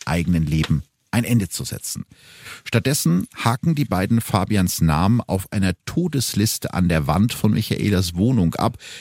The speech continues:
auf der insgesamt sechzehn Namen, darunter auch Dirks Chef bei A T U, stehen. Sie warten auf eine Botschaft von Satan, aber es kommt keine.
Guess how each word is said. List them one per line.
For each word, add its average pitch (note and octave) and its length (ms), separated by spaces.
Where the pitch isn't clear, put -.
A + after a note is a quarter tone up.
auf E2 140
der - 120
insgesamt G#2 560
sechzehn F2+ 760
Namen, C#2+ 420
darunter F2+ 480
auch A2 220
Dirks - 320
Chef - 420
bei E2 300
A D#2+ 160
T - 200
U, F#2+ 140
stehen. - 480
Sie F#2+ 160
warten C3+ 320
auf G2+ 200
eine G#2+ 140
Botschaft A2 720
von - 240
Satan, A2 600
aber - 240
es - 160
kommt - 320
keine. - 300